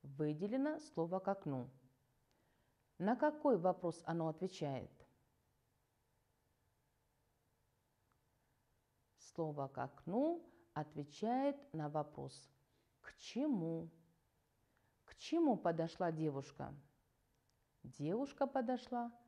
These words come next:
к окну. Машина подъехала к дому.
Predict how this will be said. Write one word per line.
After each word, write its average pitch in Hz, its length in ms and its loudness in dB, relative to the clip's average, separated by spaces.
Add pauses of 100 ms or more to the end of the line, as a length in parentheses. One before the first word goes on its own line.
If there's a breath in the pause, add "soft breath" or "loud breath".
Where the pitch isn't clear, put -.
(400 soft breath)
к - 80 -6
окну. 139 520 -4 (1700 soft breath)
Машина 254 580 2
подъехала 226 640 4
к 175 120 -2
дому. 135 420 2